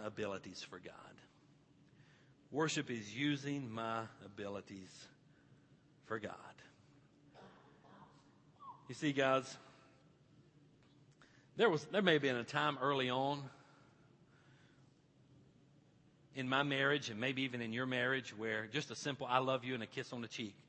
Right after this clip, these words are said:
that was all she needed. <laughs> "Man, that's my man. Yeah, <laughs> he just loves me." And that may still work. But you know what?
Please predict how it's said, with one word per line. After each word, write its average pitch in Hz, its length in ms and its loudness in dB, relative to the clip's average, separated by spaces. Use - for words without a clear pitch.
that 123 100 -4
was 98 120 -6
all 117 140 2
she 127 160 -4
needed. 90 280 -10
<laughs> - 80 -20
"Man, - 300 -10
that's - 200 -8
my 110 120 -10
man. 87 400 -10
Yeah, 254 340 6
<laughs> - 180 -4
he 160 140 -8
just 143 240 -10
loves 123 240 -6
me." 120 220 -12
And 220 100 10
that 359 140 12
may 339 120 12
still 339 280 12
work. 285 380 12
But 311 80 2
you 359 80 4
know 381 120 8
what? 359 260 8